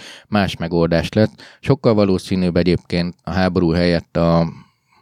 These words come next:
hát mondjuk úgy, hogy betegségek, éhezések, ö, elhagyatott területek, iszonyatosan alacsony életszínvonalak,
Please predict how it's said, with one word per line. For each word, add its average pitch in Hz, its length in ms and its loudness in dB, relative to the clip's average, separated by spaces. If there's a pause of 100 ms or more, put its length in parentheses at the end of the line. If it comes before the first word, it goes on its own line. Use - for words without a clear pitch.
(580)
hát - 160 -6
mondjuk 98 320 -2
úgy, 82 180 -4
hogy 82 140 -6
betegségek, 85 760 -4
éhezések, 85 920 -2
ö, 78 240 -2
elhagyatott 82 640 -2
területek, 80 680 -4
iszonyatosan 82 680 -6
alacsony 80 420 -2
életszínvonalak, 87 920 0